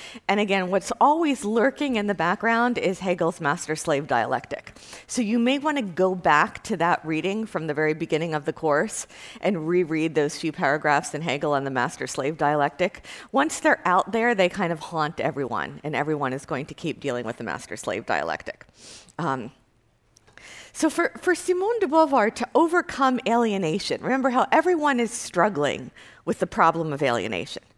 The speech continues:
The great problem of modernity is the problem of alienation. That's universal. But how you understand what this alienation is, the form it takes, the causes of it, the ways to overcome it,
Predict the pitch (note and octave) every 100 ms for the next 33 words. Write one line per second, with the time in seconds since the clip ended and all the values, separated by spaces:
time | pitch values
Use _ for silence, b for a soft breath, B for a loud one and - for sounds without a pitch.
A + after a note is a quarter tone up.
0 | b - G#3 D4+ E4+ - B3+ A#3+ A3+ G#3
1 | E3+ F#3 D3+ D3 D3 C#3 C#3 D3 - E3
2 | E3+ F#3 C#3 C3+ C3 A#2+ G#2+ - C3 C#3
3 | C#3 - D3 C3 B2+ B2+ - - B B
4 | B - - - D#4+ E4+ F#4+ D4+ C#4 A#3+
5 | A3 - - B3+ G#3 A3 - - A#3 A#3
6 | G#3 E3 G#3+ G#3+ G3 F#3 F3+ - F3+ F3
7 | D#3+ D#3+ D#3+ - E3+ D#3 - F3 D#3+ D3+
8 | D#3 - B B B - - G#3 F#3+ F#3
9 | D#3 - A3+ F3 D#3 D3+ - - - B
10 | B - - - F#3 F3+ F3 D#3+ E3 D#3
11 | D3+ - F3 D#3+ E3 G3+ - - D#3+ D3
12 | - G#3+ F#3+ C3+ -